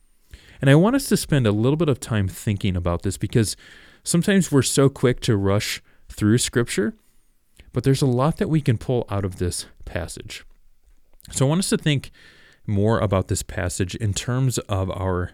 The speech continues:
relationship with God. What do children do when they have a problem?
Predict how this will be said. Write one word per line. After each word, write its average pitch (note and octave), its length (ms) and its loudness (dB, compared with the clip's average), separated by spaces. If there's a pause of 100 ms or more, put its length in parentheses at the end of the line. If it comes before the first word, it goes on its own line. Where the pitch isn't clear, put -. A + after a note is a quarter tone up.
(140)
relationship G2+ 680 -2
with F2 120 -6
God. - 260 -12 (1300)
What D3 180 6
do B3+ 100 8
children C#3 500 4
do G2+ 220 2
when G2 120 2
they F2+ 120 2
have F2 180 -4
a E2 60 -4
problem? D#2 380 -10